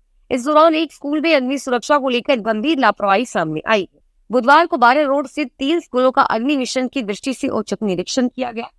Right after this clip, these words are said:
और निरीक्षण में सरोज देवी पब्लिक स्कूल, कैम्ब्रिज पब्लिक स्कूल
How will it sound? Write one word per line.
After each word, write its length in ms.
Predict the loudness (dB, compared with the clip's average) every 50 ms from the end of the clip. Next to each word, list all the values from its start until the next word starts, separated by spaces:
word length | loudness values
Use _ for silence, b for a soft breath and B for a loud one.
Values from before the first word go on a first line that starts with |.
| _ _ _ _ _ _
और 100 | 2 4
निरीक्षण 440 | 4 4 2 0 -2 -2 0 2 2
में 120 | 2 2 0
सरोज 400 | 0 0 2 2 2 0 0 0
देवी 200 | 0 0 0 0
पब्लिक 340 | 2 0 0 0 -2 -6 -8
स्कूल, 340 | -10 -8 -4 -4 -4 -4 -4
कैम्ब्रिज 580 | -8 _ 4 6 6 6 6 2 0 -2 -2 -4
पब्लिक 280 | -2 -2 -2 -4 -6
स्कूल 400 | -8 -16 -10 -6 -6 -4 -4 -6